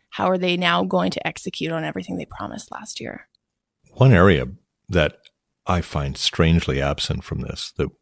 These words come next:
Speaker 2: we might have expected a couple of years ago is cannabis revenue.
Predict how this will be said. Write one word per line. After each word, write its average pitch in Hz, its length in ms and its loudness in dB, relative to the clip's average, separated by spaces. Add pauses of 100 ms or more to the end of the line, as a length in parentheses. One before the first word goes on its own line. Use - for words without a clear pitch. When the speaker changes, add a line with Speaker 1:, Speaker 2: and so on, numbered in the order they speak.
(140)
Speaker 2:
we 76 80 -2
might 71 240 0
have 67 100 -4
expected 71 500 -4
a 71 60 -12
couple - 280 -10
of 64 60 -8
years 71 220 -4
ago 60 260 -10 (880)
is - 120 -6
cannabis - 540 -2
revenue. - 320 -6